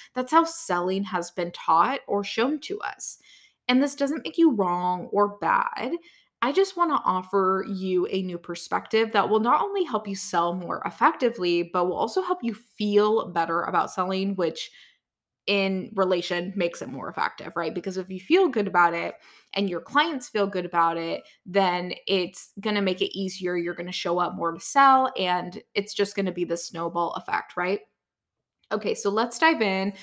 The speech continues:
I got a lot to say, as always, so get out your notes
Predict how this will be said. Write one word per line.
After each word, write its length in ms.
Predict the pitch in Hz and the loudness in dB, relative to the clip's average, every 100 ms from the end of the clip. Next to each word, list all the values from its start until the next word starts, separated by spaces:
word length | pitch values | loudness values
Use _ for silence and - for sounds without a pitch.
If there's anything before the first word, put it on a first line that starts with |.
| - _ | -18 _
I 60 | - | -14
got 160 | 175 175 | -8 -6
a 60 | |
lot 300 | 175 180 185 | 2 2 2
to 120 | 277 | -2
say, 500 | 285 - 233 220 226 | -2 0 0 2 0
as 240 | 233 226 - | 0 -4 -2
always, 520 | 180 175 170 175 - | -2 0 -2 -2 -2
so 160 | 180 175 | -2 -2
get 140 | 175 | 0
out 160 | 190 - | 0 0
your 80 | |
notes 460 | 254 240 233 240 | 2 2 0 -2